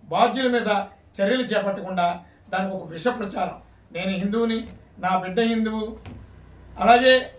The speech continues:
ఒకప్పుడు నేను బాప్టిస్ట్ని" అని నోటికొచ్చిన ఉ-, ఉపన్యాసాలతో ప్రజల్లో ఒక విధమైనటువంటి మత సామరస్యాన్ని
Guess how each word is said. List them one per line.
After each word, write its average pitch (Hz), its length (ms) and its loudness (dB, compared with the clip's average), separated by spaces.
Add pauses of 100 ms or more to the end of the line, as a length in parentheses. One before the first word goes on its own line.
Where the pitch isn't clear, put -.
(260)
ఒకప్పుడు 220 440 2 (460)
నేను 226 200 -2
బాప్టిస్ట్ని" 220 760 -2 (360)
అని 233 160 -2
నోటికొచ్చిన 220 760 -2 (600)
ఉ-, 214 200 0
ఉపన్యాసాలతో 214 920 0 (240)
ప్రజల్లో 262 440 2
ఒక 226 100 2
విధమైనటువంటి 214 500 -6
మత 180 160 -6 (120)
సామరస్యాన్ని 220 680 -4